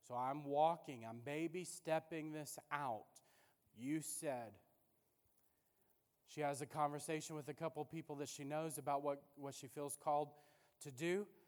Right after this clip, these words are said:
Lo and behold, she has the money for the deposit to say she's officially going. Now, the ne-,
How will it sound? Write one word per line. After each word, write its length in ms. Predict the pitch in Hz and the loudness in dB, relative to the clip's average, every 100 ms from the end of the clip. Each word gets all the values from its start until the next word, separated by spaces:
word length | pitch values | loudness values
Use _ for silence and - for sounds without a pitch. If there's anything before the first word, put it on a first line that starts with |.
| _ _ 110 | _ _ -6
Lo 100 | 123 | -4
and 120 | 143 | -2
behold, 320 | 139 156 196 | -2 0 0
she 140 | - 135 | -2 -4
has 220 | 135 123 | -4 -4
the 120 | 135 | -4
money 360 | 139 156 202 226 - _ - - _ _ _ | -2 -2 -2 -4 -10 _ -20 -20 _ _ _
for 100 | - | -4
the 100 | 170 | -2
deposit 600 | 180 185 170 170 170 190 | 0 0 6 6 6 0
to 120 | 185 175 | -2 -2
say 220 | - 160 | 2 0
she's 260 | - 175 | 0 -2
officially 480 | 180 175 185 - 208 | -2 -2 -4 -2 -4
going. 420 | 190 240 233 190 107 104 _ _ _ _ _ _ _ _ _ _ _ 330 - - - - _ - 466 466 466 415 - - - - - - - - | 0 0 0 -4 -8 -16 _ _ _ _ _ _ _ _ _ _ _ -20 -20 -20 -20 -20 _ -20 -20 -18 -16 -18 -18 -20 -20 -20 -20 -20 -20 -4
Now, 220 | 170 185 | 10 12
the 120 | 185 185 | 12 8
ne-, 240 | 202 220 | 8 6